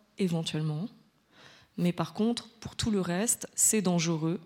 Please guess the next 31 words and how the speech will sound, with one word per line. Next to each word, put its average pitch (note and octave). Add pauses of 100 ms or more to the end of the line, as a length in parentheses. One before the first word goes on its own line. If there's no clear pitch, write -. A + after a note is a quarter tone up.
(120)
La E3
danse, F#3+
c'est -
maladif. F3 (580)
La F3
danse, G#3
c'est -
potentiellement G3+ (120)
épidémique. G3+
La E3
danse, A3+
c'est -
contagieux F#3 (200)
aussi, G3 (140)
hein. F3 (100)
Donc, -
euh, D3+
voilà, E3
la D#3+
danse, F3+
c'est -
contagieux. F#3 (380)
Et -
la G3+
danse, C4
il B3
y -
a G3+
des F3+
femmes. F3 (480)
Donc, F#3+